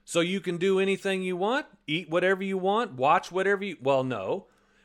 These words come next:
Well, you're using that verse saying everything's pure, nothing goes into a man. Okay, well, so if nothing goes into me,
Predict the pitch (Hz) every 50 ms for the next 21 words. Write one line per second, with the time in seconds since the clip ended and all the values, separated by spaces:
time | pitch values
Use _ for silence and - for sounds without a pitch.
0 | _ - 131 160 165 156 156 160 175 208 220 180 175 175 160 160 156 135 120 117
1 | 156 214 254 262 262 - 160 151 151 151 147 139 151 170 185 180 175 - 175 160
2 | 156 139 131 - - - 180 214 247 254 254 254 247 - _ _ _ _ - -
3 | 139 156 156 - 175 170 156 147 165 170 151 127 160 180 190 185 - 180 175 170
4 | 160 156 160 202 247 262 254 240 233 190 - 151 214 220 - 175 180 214 226 175
5 | 165 170 202 240 233 - _ _ _ _ _ _ _ _ _ _ _ _ _ _
6 | - - 165 160 160 156 - 151 147 - 131 139 175 208 214 - 214 202 190 170
7 | 139 170 185 180 160 135 175 185 185 175 - 175 170 170 175 175 175 175 175 170
8 | 170